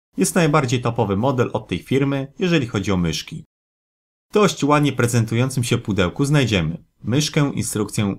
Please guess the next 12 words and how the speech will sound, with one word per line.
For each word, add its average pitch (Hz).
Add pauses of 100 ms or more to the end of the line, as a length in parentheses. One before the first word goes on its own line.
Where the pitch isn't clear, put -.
i 170
płytę 120
z 110
oprogramowaniem. 92 (500)
Możemy 196
także 139
pobrać 113
odpowiedni 135
sterownik 117
ze 170
strony 151
producenta. 98